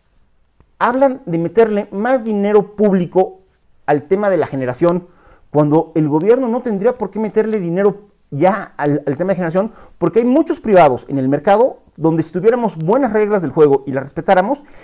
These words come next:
ellos serían dispuestos a entrar a, a, a hacer esas inversiones y el Estado podría ocupar esa lana para otros temas más importantes donde los privados no van a poder entrar, como a lo mejor es el tema de la vacuna o como a lo mejor es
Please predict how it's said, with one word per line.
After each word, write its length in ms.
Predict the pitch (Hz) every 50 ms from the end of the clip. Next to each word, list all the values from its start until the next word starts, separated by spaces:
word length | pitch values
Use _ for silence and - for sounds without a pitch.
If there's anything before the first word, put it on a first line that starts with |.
| - - -
ellos 280 | 480 453 339 349 320
serían 260 | 349 - 262 262 277 233
dispuestos 260 | 202 - 269 214 -
a 40 | 220
entrar 200 | 202 226 233 233
a, 240 | 220 214 - -
a, 140 | 175 - 165
a 180 | 160 - - - -
hacer 200 | - - 233 226
esas 180 | 226 - -
inversiones 540 | 247 220 220 185 214 208 208 240 254 - - _ _ - - _ -
y 140 | - 147 170
el 100 | 170 175
Estado 440 | 170 175 - 254 240 233 254 247 -
podría 480 | - 175 160 165 190 190 190 - - - _ _ _ _ _ _ _ _ _
ocupar 340 | - 151 - 156 - - 208
esa 180 | 233 - 262 247
lana 300 | 226 202 190 233 269 - - - - - - - _ _ - - _ _ - -
para 180 | - 165 165 185
otros 280 | 196 196 208 196 196 -
temas 340 | 196 190 196 196 190 - - _ _ _ _ _ _ _ _ _ _ _ _ _ _ _
más 340 | - 151 156 190 214 202 262
importantes 720 | 262 - - 185 175 - 185 180 180 185 185 185 - - _ _ _
donde 320 | - 131 151 147 147 156 151
los 120 | 143 143
privados 360 | - 151 156 170 180 185 170
no 100 | 170 165
van 120 | 160 180 175
a 80 | 175
poder 180 | 180 180 190 185
entrar, 300 | 208 196 202 202 233 - - - - - _
como 180 | - 165 160
a 40 | 160
lo 80 | 175 185
mejor 160 | 190 226 240
es 80 | 262 -
el 80 | 254 214
tema 180 | 240 233 240
de 80 | 233 226
la 80 | 233
vacuna 440 | 226 226 226 - 254 247 254 254 - -
o 200 | 208 226 262 254
como 160 | - 196 180 165
a 20 |
lo 80 | 160 160
mejor 240 | 165 175 208 220
es 160 | 226 220 -